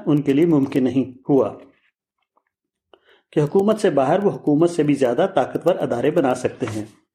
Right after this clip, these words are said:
موجودہ زمانے میں پہلی بار یہ ممکن ہوا کہ افکار کی اشاعت عالمی سطح پر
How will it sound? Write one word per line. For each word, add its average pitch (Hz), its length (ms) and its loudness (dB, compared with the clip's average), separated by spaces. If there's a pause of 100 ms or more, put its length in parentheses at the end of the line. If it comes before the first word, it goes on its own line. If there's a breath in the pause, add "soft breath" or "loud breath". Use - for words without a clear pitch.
(1300)
موجودہ 190 400 2
زمانے 165 400 2
میں 175 120 2 (120)
پہلی 175 260 0
بار 180 180 2
یہ 151 100 2
ممکن 139 320 2
ہوا 123 300 -2
کہ - 200 -6
افکار 147 420 0
کی 147 220 -8
اشاعت 131 360 -2 (160)
عالمی 143 360 0
سطح 123 320 -2
پر 143 220 -2